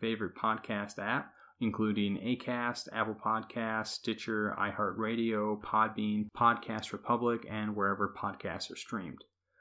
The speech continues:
If you would like to stay up to date with, to the show, you may follow us on Facebook or Twitter at Why Is That Pod. You may also email me at why is that pod at gmail dot com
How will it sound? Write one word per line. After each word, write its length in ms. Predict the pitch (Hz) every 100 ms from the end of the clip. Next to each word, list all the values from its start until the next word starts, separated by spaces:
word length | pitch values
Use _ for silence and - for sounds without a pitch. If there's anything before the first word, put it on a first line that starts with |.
| _ _ _
If 160 | 120 131
you 100 | 123
would 140 | 117
like 180 | 123 123
to 60 | 131
stay 320 | - 117 113
up 160 | 101 104
to 100 | -
date 260 | 107 110 -
with, 140 | 110
to 120 | -
the 60 | 101
show, 360 | - 127 147 147
you 180 | 110
may 160 | 107 101
follow 380 | - 110 110 107
us 120 | 107
on 180 | 92 92 -
Facebook 500 | 127 - 139 131 -
or 160 | 98
Twitter 540 | 90 - 117 147 151 -
at 260 | 107 110 107
Why 240 | 107 104
Is 120 | 104
That 220 | 101 95
Pod. 340 | - 117 143 - _ _ _ -
You 100 | 117
may 140 | 117
also 300 | 117 - 101
email 380 | 113 131 131 127
me 220 | 131 120
at 280 | 113 110 95
why 240 | 101 104
is 100 | 110
that 200 | 104 98
pod 340 | - 113 113 113
at 140 | 98
gmail 380 | - 110 107 104
dot 180 | 92 92
com 380 | 123 123 127